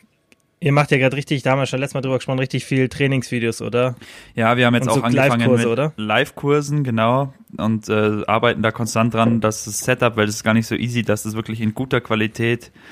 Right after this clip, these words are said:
Speaker 2: ähm, live streamen. Mit
Speaker 1: Mhm.
Speaker 2: Mikrofon, mit Musik, die dann noch halt eingespielt wird und so weiter. Aber wir haben, sind jetzt
Speaker 1: Krass.
Speaker 2: wirklich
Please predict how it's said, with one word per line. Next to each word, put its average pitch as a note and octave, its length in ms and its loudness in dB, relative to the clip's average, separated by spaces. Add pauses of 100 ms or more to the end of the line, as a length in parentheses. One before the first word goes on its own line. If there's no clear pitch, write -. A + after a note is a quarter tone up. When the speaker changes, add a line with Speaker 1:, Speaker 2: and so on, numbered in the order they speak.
(560)
Speaker 2:
ähm, G#2 240 2
live G2+ 520 0
streamen. C#3 640 0 (580)
Mit B2+ 420 0
Speaker 1:
Mhm. C3+ 180 2
Speaker 2:
Mikrofon, B2 840 2
mit A#2+ 260 0
Musik, C3+ 480 2
die C3 100 -4
dann B2 140 2
noch A#2+ 160 2
halt A#2+ 180 -2
eingespielt A#2+ 600 -2
wird A#2 180 0
und A2+ 140 -4
so A#2 80 -4
weiter. A2+ 320 2
Aber G#2 180 -2
wir G#2+ 100 -2
haben, G#2+ 100 -2
sind A#2 160 -4
jetzt A#2+ 100 2
Speaker 1:
Krass. C3 120 4
Speaker 2:
wirklich B2 280 -6